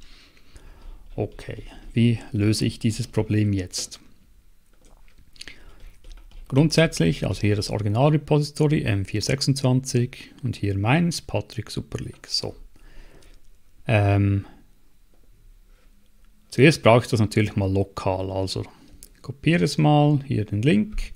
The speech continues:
und gehe dann in meine Git Bash hinein. Ich habe hier ein Verzeichnis gold punkt fricklebude punkt c h und da habe ich Modul vier sechsundzwanzig und Patrick drin. Ähm, ich gehe jetzt mal in mein Verzeichnis und klone das einfach.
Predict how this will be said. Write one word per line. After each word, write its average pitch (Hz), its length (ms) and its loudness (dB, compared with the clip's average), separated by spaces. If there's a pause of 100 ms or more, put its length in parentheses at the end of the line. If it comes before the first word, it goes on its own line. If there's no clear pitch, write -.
(760)
und 113 180 -2
gehe 107 140 2
dann 104 120 2
in 101 140 2
meine 101 280 2
Git - 460 -4
Bash 117 340 2
hinein. 120 460 2
Ich 151 140 2
habe 101 220 -4
hier 101 200 0
ein 95 160 0
Verzeichnis - 540 -6
gold 101 220 -4
punkt - 180 -6
fricklebude 139 580 -2
punkt 127 260 -4
c 131 220 -4
h 120 180 -2 (600)
und - 160 -8
da 101 60 -2
habe 104 120 0
ich - 140 -2
Modul 101 300 0
vier 101 180 -2
sechsundzwanzig 127 800 0
und 101 260 -2
Patrick - 560 -10
drin. 95 340 -8 (920)
Ähm, 95 240 -4
ich - 80 -12
gehe 110 100 -2
jetzt - 160 -10
mal 98 160 -4
in 98 140 -2
mein 123 180 4
Verzeichnis 127 960 -2
und 104 220 -4
klone 101 340 -2
das - 180 -8
einfach. - 720 -8